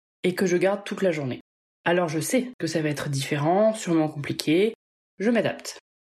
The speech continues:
Pas besoin de faire cinquante mille mots, moi j'ai besoin de cent mille signes.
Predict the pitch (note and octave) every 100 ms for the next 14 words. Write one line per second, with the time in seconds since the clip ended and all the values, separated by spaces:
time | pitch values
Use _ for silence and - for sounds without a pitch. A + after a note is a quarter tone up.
0 | _ _ G3+ F3+ F#3 G#3 E3+ D3 - D#3
1 | D3+ C#3 D3+ C#3+ F3 G#3 - F#3+ G3 F3
2 | F3 D#3+ E3 E3+ D#3+ - E3+ C#3+ - B2+
3 | B2+ -